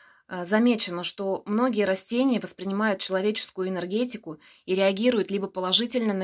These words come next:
э, на положительную, реагируют положительно, на отрицательную реагируют, э, своими болезнями, опаданием листьев,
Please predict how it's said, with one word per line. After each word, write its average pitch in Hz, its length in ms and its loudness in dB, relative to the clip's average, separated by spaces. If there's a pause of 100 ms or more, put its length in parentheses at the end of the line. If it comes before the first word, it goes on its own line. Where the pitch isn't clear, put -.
э, 165 360 -4
на 180 200 0
положительную, 185 600 -2
реагируют 175 500 -2
положительно, 208 580 -2
на 175 100 -2
отрицательную 208 600 -4
реагируют, 180 600 -2
э, 143 340 -6
своими 180 320 -2
болезнями, 185 600 0
опаданием 165 520 -2
листьев, 196 480 -6